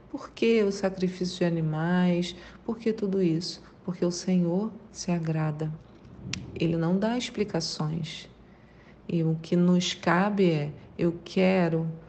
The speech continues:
o que que eu faço, né, com a vontade de Deus? Eu quero me submeter a ela, eu quero me alegrar com ela, eu quero aprender com ela, ou eu quero não acreditar nela, né? Essa é a escolha que a gente vai fazer.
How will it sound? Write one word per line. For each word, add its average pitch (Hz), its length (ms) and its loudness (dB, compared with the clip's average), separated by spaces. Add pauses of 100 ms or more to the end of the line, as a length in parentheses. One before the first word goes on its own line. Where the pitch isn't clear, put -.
(260)
o - 20 -20
que 220 140 -2
que 226 120 -2
eu 226 80 4
faço, 170 540 0
né, 190 180 4
com 185 240 2
a 180 60 8
vontade 170 640 2
de 160 120 0
Deus? 151 580 -4 (220)
Eu 165 80 -4
quero 170 320 2
me 170 140 2
submeter 165 680 0
a 151 100 2
ela, 190 560 2 (260)
eu 180 100 0
quero 175 380 2
me 180 180 4
alegrar 180 640 4
com 165 220 0
ela, 185 540 4 (240)
eu 175 100 -2
quero 175 420 2
aprender 180 760 6
com 165 240 2
ela, 220 520 0 (260)
ou 196 240 2
eu 202 200 4
quero 180 360 2
não 175 260 6
acreditar 165 680 -2
nela, 147 360 -2
né? 180 200 -2 (320)
Essa 165 260 -6
é 165 40 0
a - 20 0
escolha 165 380 0
que 165 100 0
a 175 60 2
gente 175 200 0
vai 175 160 -4
fazer. 185 460 -6